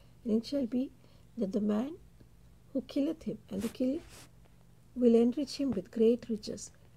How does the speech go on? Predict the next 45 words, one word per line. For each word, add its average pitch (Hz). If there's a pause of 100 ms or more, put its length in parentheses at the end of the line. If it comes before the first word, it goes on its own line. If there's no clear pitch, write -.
and 202
will 220
give 254
him 285
his 214
daughter, 190 (360)
and 202 (400)
make 262
his 254
house 208 (720)
father, 202
father's 233
house 220
free 285
in 180
Israel. 214 (360)
And 202
David 254
spake 269
to 285
the 240
men 196
that 196
stood 247
by 208
him, 214
saying, 180 (480)
What 262
shall 233
be 202
done 185
to 208
the 185
man 190
that 196
killeth 214
this -
Philistine, - (340)
and 202
taketh 247
away 254
the 202
reproach 214
from 185
Israel? -